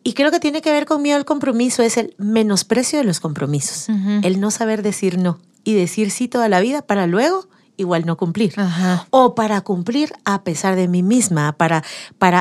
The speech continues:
Speaker 1: abusarme, para sobreesforzarme, para trabajar, em, horarios extenuantes, y no porque la temporada lo requiera, sino como ya, mi modo de ser.
Speaker 2: Ujú.
Speaker 1: Entonces, hay que tener cuidado con eso porque todo esto nos lleva a los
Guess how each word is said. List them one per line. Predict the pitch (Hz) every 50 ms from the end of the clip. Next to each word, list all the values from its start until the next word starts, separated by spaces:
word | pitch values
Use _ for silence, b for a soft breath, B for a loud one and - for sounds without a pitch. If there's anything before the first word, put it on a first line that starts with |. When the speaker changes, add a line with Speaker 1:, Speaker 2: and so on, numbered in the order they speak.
| - -
Speaker 1:
abusarme, | 180 185 175 185 160 - - 247 254 233 180 170
para | 156 - 165 165 160 147
sobreesforzarme, | - 202 170 170 175 160 - - 160 - - 226 226 233 233 214 180
para | - 175 170 170
trabajar, | 165 165 156 151 147 151 - - 196 202 220 214 B B B B B B B _
em, | - 190 185 180 175 170 160 165 160 160 156 156 147 139 - _ _ _ - - - _ _ _
horarios | - 202 190 180 185 208 247 240 233 -
extenuantes, | 226 220 - - - 165 160 165 202 254 311 339 - - - - -
y | - 214
no | 202 214
porque | 214 - 294 285 - 247
la | 208 185
temporada | 180 - 165 151 - 170 151 165 202 226
lo | 247 233 202
requiera, | 170 156 - 226 233 254 269
sino | 247 - 202 185 165 147
como | - 170 151 151 143 147
ya, | 165 226 202 - - _ _
mi | - 185 170
modo | 165 185 220 240 233 208
de | 170 147
ser. | 196 202 190 240 220 -
Speaker 2:
Ujú. | 208 208 202 B B B B B
Speaker 1:
Entonces, | 208 202 175 220 220 - 220 220 - - -
hay | 240 285
que | 294 339
tener | 320 330 294 269 254 247
cuidado | - 269 247 240 262 262
con | 262 269 240
eso | 214 190 180 - 220
porque | - 240 - - 214
todo | 185 - 175 190
esto | 208 - - 247
nos | 233 226 202 170
lleva | 196 202 202 220 - -
a | - 196 196 190
los | 202 196 185 190 202 190 - -